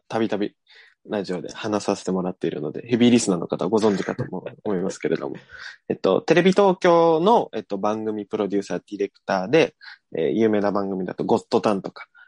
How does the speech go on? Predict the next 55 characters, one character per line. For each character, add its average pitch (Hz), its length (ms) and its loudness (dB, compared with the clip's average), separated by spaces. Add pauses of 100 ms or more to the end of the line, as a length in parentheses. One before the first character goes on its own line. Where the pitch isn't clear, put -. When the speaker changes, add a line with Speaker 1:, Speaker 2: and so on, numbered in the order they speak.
(160)
Speaker 2:
う 78 40 -10
ん。 82 40 -4
Speaker 1:
え - 560 -8
ー、 - 100 -20
あ 113 100 -2
ち - 120 -4
こ 120 160 4
ち - 180 -4
オ 113 180 4
ー - 40 0
ド 90 100 -2
リ - 140 -6
ー - 20 -14
と - 100 -14
か、 - 280 -6 (120)
Speaker 2:
う 95 100 -20
ん。 - 0 -
Speaker 1:
青 - 540 -2
春 113 220 4
高 104 160 2
校 - 140 -2
三 104 280 -2
年 101 180 2
C 95 200 -2
組 87 180 -4
と - 80 -16
か、 - 200 -20
そ - 140 0
う - 20 6
い - 20 6
う - 20 2
番 101 160 0
組 90 200 -2
を - 120 -10 (320)
こ - 160 -6
う 71 40 0
や 90 80 0
っ - 60 -10
て - 180 0
ら - 80 -2
っ - 40 -8
し - 120 -6
ゃ 73 60 -2
る、 - 160 -10 (400)
う 50 440 -4
ー、 - 40 -16
プ - 140 -2
ロ 101 120 2
デ 87 80 -2
ュ 82 40 0
ー - 40 -6
サ - 120 -8
ー 101 160 -10
さ - 140 -12
ん - 140 -12